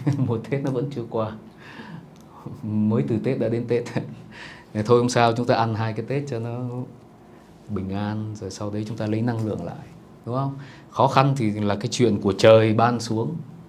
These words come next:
thế nhưng cái chuyện xây lại là chuyện của mình. Khi một cái kế hoạch gì đó mà mình không có thực hiện được đúng như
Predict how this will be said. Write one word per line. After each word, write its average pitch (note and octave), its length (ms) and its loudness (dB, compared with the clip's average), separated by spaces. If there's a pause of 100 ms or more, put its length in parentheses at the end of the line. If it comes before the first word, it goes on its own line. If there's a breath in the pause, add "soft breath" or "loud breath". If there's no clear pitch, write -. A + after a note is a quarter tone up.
(160)
thế A#2 100 -4
nhưng A#2 140 0
cái A#2+ 140 2
chuyện G#2 240 0
xây D3 300 4
lại G#2 280 4
là F#2+ 100 -4
chuyện F#2+ 240 -6
của F#2+ 80 -10
mình. F#2 200 -6 (440)
Khi C3 160 -2
một G#2+ 160 -2
cái A2+ 140 -6
kế A#2 80 0
hoạch A#2 240 -2
gì G2 140 -4
đó A#2 460 -2
mà F#2 360 -6 (200)
mình F#2 120 -10
không G#2 200 -8
có G2 80 -8
thực - 180 -10
hiện F2 180 -6
được E2+ 160 -10
đúng B2+ 280 -4
như A#2 200 -4